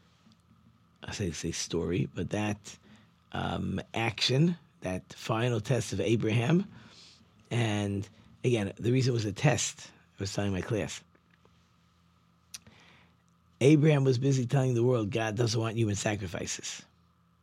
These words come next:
So the reason there's a test is because God said, "Bring Isaac as a sacrifice." Now what does Abraham do? He believes in God.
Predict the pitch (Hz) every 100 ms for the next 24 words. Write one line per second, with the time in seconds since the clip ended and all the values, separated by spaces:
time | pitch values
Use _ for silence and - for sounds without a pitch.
0 | _ _ _ _ - - _ - - 101
1 | 95 110 123 147 160 151 147 127 123 156
2 | 170 143 - - - - 120 117 117 117
3 | 113 127 120 - 135 131 110 110 - -
4 | - 143 127 104 120 117 - 104 101 123
5 | 110 87 95 - - - _ _ _ _
6 | _ _ _ _ _ _ 110 120 104 87
7 | 92 101 90 85 80 - - _ _ _
8 | _ _ _ _ _ _ _ _ - 85
9 | 90 98 127 156 170 135